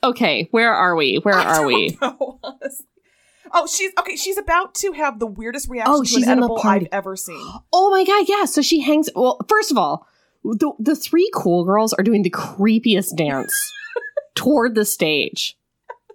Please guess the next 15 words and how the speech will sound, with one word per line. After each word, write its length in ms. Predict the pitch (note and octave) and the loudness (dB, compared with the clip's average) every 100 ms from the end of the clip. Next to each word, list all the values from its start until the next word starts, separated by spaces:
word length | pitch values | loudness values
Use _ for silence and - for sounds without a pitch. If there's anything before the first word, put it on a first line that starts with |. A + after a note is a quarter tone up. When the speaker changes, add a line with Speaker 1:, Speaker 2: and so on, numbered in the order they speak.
| _ - - - - | _ -20 -20 -8 -2
Speaker 1:
I 180 | A#3 C#4 | 0 2
don't 280 | C#4 C4 | 2 2
know 160 | G#3 G3+ | 2 2
how 200 | G3+ F#3 | 2 0
they 180 | F3 E3+ | 2 2
got 240 | F3 D#3+ | 2 0
cool, 340 | - G#3+ E3+ F3 | 0 2 2 0
but 140 | F#3+ | 0
it 80 | E3+ | 0
was 140 | A#3 | 0
not 420 | A#3 A#3+ E3 D#3+ - | 2 4 2 2 0
by 160 | D3+ | -2
doing 280 | C#3 C3+ C3 | -2 -2 -2
this. 400 | - - B3+ A3 | -2 -2 -4 -6
Speaker 2:
No. 120 | F#3 | -12